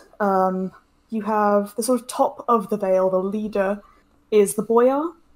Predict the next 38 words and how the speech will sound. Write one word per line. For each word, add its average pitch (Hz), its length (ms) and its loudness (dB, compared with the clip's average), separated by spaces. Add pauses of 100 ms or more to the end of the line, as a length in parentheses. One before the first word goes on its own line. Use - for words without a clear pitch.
(340)
So 180 440 -2
just - 260 -10
the 185 60 -10
one 226 160 2
who 226 80 2
runs 208 320 2
it, - 420 -2 (240)
basically 190 380 -4
is 185 100 -4
responsible 202 460 -4
for 202 100 -10
keeping 202 260 -8
people 190 260 -10
safe, 233 640 -4 (480)
for 190 260 4
making 190 380 -4
deals 202 440 -2
with 180 100 -10
sovereigns, 214 760 -2
which - 180 -12
is - 380 -12 (400)
a - 20 -10
whole 180 120 -4
thing 190 180 -4
that 156 80 -8
we'll 175 80 -8
get 175 140 -4
into 185 200 -6
in 180 60 -6
a 185 60 -6
minute, 220 260 -4 (540)
um, 180 480 0
and 190 200 -4
for 202 100 -10
just - 260 -12
generally 220 600 0
kind 185 440 -6
of 175 500 -6